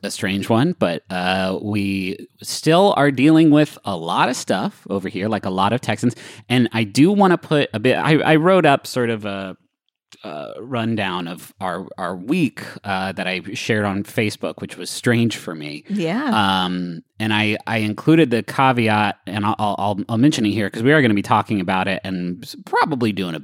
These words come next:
Speaker 1: fair amount of complaining, but I do wanna say that we are safe and w-, we were put through the ringer, but we are very lucky in,
Speaker 2: Yeah.
Speaker 1: in sort of the grand scheme of things of, of having, you know,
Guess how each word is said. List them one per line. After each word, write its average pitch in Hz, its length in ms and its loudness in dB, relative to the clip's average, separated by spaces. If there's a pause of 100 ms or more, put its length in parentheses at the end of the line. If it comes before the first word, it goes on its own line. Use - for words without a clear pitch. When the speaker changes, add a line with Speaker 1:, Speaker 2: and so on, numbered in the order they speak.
(100)
Speaker 1:
fair 170 380 4
amount 104 260 0
of 82 60 -10
complaining, 82 600 -8
but 98 120 -6
I 98 80 -2
do 143 260 6
wanna 120 220 4
say 101 220 -2
that 95 180 -4
we 92 200 -4
are 85 280 -6 (540)
safe - 600 4 (100)
and 90 840 -4 (320)
w-, 104 360 -10
we 120 180 0
were 107 120 0
put - 240 0
through 151 160 4
the 123 120 0
ringer, 131 300 6
but 110 160 0
we 101 140 -2
are 92 160 -4
very 127 520 0
lucky 110 680 -2
in, 101 60 -8
Speaker 2:
Yeah. 104 340 0
Speaker 1:
in 98 140 -4
sort 104 180 -2
of 101 60 -2
the 107 60 0
grand 101 260 -2
scheme 98 240 -2
of 95 80 -6
things 95 360 -6
of, 90 340 -10
of 90 480 -10 (560)
having, 87 680 -6
you 92 100 -6
know, 104 300 -2